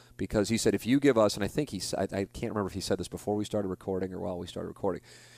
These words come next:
He said, "If you give us soft greens and we're two hundred yards out and we know we can land it,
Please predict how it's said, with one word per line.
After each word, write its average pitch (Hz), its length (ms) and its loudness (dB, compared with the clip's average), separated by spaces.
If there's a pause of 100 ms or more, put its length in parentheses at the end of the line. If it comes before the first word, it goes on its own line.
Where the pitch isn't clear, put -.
(140)
He 113 60 -2
said, 110 180 4
"If 107 100 0
you 139 140 6
give 151 180 6
us 120 360 6 (760)
soft 127 520 6
greens 98 640 -2 (640)
and 98 440 4 (100)
we're 117 180 4
two 143 260 4
hundred 113 220 4
yards 98 380 6
out 90 280 2
and 98 160 0
we 117 160 2
know 123 140 6
we 110 160 4
can 98 260 -4
land 98 480 0
it, 80 140 -2